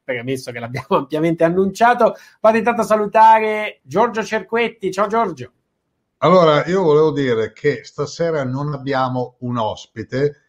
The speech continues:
Speaker 2: ma abbiamo un caro amico,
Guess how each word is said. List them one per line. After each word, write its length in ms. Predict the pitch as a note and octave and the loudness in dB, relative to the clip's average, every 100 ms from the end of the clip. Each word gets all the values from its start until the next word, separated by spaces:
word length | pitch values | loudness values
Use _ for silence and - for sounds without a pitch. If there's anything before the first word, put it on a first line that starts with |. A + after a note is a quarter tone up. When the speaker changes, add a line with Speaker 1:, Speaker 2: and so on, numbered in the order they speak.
| _ _ _ | _ _ _
Speaker 2:
ma 180 | B2+ D3+ | -6 -4
abbiamo 580 | D3 D3 D#3+ D3 A#2 A2 | -2 0 2 2 -2 -4
un 220 | A2+ - | -8 -12
caro 680 | - F3 F#3 D3+ A2+ G#2+ - _ _ A2+ | -8 -2 0 2 2 0 -4 _ _ -8
amico, 540 | B2+ G2+ - E2+ - | -6 -6 -10 -20 -20